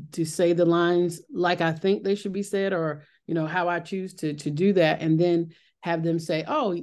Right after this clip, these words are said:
that was good. Let's, let's adjust this," while I'm in the room. You know, in the room, they can make adjustments and I can show them that I can take the note and do it whatever they want.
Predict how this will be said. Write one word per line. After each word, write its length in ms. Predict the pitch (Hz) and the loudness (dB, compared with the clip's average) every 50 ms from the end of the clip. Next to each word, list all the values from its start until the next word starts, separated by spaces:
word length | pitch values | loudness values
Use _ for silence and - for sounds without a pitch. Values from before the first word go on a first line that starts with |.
| - - | -8 -6
that 160 | 185 180 196 | -4 -4 -2
was 160 | 196 185 160 | -4 -4 -6
good. 300 | 160 214 214 202 180 165 | -2 0 0 0 2 0
Let's, 380 | 185 185 - - - - - _ - | -4 -4 -6 -8 -14 -20 -20 _ -8
let's 240 | - 180 180 170 | -6 -6 -6 -4
adjust 380 | - 160 151 180 180 190 190 - | -4 -2 0 0 0 0 0 0
this," 280 | 208 208 226 226 - _ _ - - - _ _ _ _ | 0 0 0 0 -6 _ _ -20 -20 -20 _ _ _ _
while 340 | - 170 175 185 185 180 175 | -8 0 4 4 6 6 6
I'm 120 | 175 190 | 6 4
in 60 | 180 | 4
the 80 | 175 165 | 4 4
room. 380 | 165 180 208 214 190 165 143 139 | 4 6 6 6 6 4 2 0
You 80 | 151 160 | 0 -2
know, 160 | 165 151 151 | -2 -2 -2
in 80 | 156 | -2
the 80 | 156 156 | -2 0
room, 300 | 170 208 240 247 240 233 | 2 2 4 4 4 2
they 100 | 196 180 | 0 0
can 120 | - 190 | -2 -4
make 140 | 175 170 165 | -6 -4 -6
adjustments 540 | 175 160 160 196 202 - - 180 - - - | -4 -2 -2 -2 -2 -2 -4 -6 -6 -6 -8
and 100 | 165 165 | -6 -6
I 80 | 160 165 | -6 -4
can 200 | 165 165 151 147 | -2 -4 -4 -4
show 320 | 147 - - 196 185 180 | -6 -4 -2 0 0 0
them 200 | 170 170 170 170 | 0 0 -2 -2
that 100 | 160 160 | -2 -2
I 100 | 151 147 | -4 -6
can 180 | 151 151 147 147 | -6 -6 -8 -6
take 260 | 147 185 175 170 - | -4 -4 -4 -4 -4
the 120 | - 170 160 | -6 -4 -2
note 360 | 156 170 180 185 180 - - _ | 0 0 0 0 -2 -4 -8 _
and 340 | - 170 165 156 139 143 147 - _ _ _ _ _ _ _ _ _ _ _ 160 | -8 -4 -4 -4 -4 -6 -8 -16 _ _ _ _ _ _ _ _ _ _ _ 0
do 180 | 147 196 190 196 | 2 4 6 6
it 160 | 190 - - | 4 2 -4
whatever 300 | 175 175 180 170 170 170 | -2 -2 0 0 0 0
they 100 | 160 160 | 0 0
want. 360 | 156 170 190 196 202 214 | -2 -2 -2 -4 -4 -6